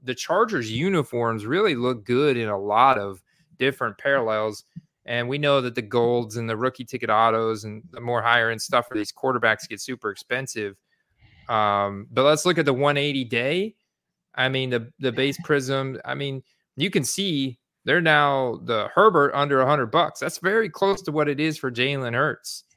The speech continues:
And it's kind of, it's kind of flatlined a little bit because I think that they actually got even lower. Yeah, look, I mean, look, there's a fifty dollar buy now on, on, um, last Friday.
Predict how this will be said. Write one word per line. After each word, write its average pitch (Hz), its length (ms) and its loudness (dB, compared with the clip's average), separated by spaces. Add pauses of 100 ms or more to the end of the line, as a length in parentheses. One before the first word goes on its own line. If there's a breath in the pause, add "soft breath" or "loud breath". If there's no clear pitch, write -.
(180)
And 120 80 -6
it's 131 120 -6
kind 240 200 4
of, 156 120 -2 (120)
it's 151 120 -12
kind 254 240 2
of - 100 -6
flatlined 143 520 2
a 123 40 2
little 160 240 2
bit 123 180 -2
because 123 280 -2
I 139 120 4
think 143 380 -6 (460)
that 123 100 -6
they 123 120 0
actually 143 340 0
got 127 240 2
even 127 320 -4
lower. 117 840 0 (500)
Yeah, 127 280 0
look, 120 320 2
I 117 60 4
mean, 120 340 -4
look, 127 180 -2
there's 131 160 -4
a 117 80 0
fifty 131 380 -6
dollar 120 340 4
buy 120 440 -2
now 127 360 2
on, 110 380 -2
on, 117 420 -4
um, 113 460 -4 (200)
last 123 280 -2
Friday. 131 340 2